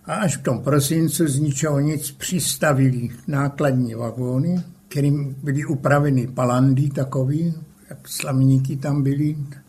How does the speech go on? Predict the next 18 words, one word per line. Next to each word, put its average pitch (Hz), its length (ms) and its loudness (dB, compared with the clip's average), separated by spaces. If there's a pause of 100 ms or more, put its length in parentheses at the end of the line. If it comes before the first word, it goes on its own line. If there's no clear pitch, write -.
a - 100 -6
deky. 131 580 0 (260)
A 147 40 -12
tak - 200 -16
nás 170 220 -2
tam 175 200 0
naložili, 143 720 2
ale 147 280 0
už 143 320 -2
jsme 160 360 -2 (380)
nebyli 139 500 2
hlídáni. 151 720 0 (220)
Už - 140 -12
tam 131 160 2 (120)
nestál 139 520 0
žádný 127 480 0
s 135 100 -4
puškou. - 640 -10